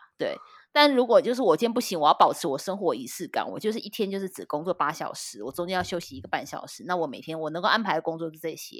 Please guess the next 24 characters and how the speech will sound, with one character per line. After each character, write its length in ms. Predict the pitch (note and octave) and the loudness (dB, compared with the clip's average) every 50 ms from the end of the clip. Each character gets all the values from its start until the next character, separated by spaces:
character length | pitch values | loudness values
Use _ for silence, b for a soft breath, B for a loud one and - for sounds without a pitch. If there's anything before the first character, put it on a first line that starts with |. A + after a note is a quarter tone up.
| - | -6
因 120 | - C4 - | -2 0 6
为 60 | C#4 | 8
我 100 | C#4+ B3 | 8 8
也 80 | G#3+ G3 | 8 8
遇 120 | B3 C4+ | 4 4
过， 120 | - B3+ | 6 6
的 140 | A3 G3+ G#3+ G#3+ | 6 6 4 2
确 140 | C#4+ B3 | 4 4
遇 60 | B3 B3+ | 6 8
过 180 | A3+ A#3 G#3+ | 8 8 8
freelancer， 500 | G#3+ - F3 E3 F3 F3+ F#3+ F#3+ F3 D3 | 6 4 4 4 4 2 0 0 0 0
我， 160 | C3 C#3+ C#3 - B B B B | 2 0 -2 -2 B B B B
我 120 | B D#3+ F#3+ | B 8 8
要 40 | |
发 180 | G#3+ - B3+ G#3+ | 10 10 10 10
案 120 | G#3+ G#3 | 10 8
给 140 | - D#3+ C3 | 4 -2 -6
他， 120 | - - E3+ | -4 -6 -4
他 140 | D#3+ G3+ | -2 -2
也 80 | F#3+ D#3+ | -2 -2
跟 100 | - F#3+ | -2 -2
我 120 | D#3 A#2 | -4 -4
说 120 | D3+ - E3 - | -4 -2 2 4
，“哦， 140 | - C4+ G#3+ | 6 4 4